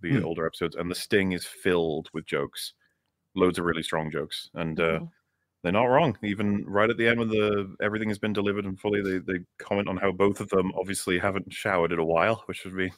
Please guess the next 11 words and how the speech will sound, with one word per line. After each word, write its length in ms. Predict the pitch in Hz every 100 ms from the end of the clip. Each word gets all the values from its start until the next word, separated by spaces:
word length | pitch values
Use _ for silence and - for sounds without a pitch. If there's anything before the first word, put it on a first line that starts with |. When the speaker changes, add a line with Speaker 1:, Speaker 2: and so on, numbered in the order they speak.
| _
Speaker 1:
<laughs> 220 | 135 -
it's 280 | 131 113 104
a, 60 | 110 107
it's 280 | 107 113
a 80 | 101
result 360 | 117 117 107 104
of 60 |
that. 160 | 104 143
But 160 | 120 117 - - -
yeah, 180 | 120 90
uh, 680 | 82 92 101 98 98 95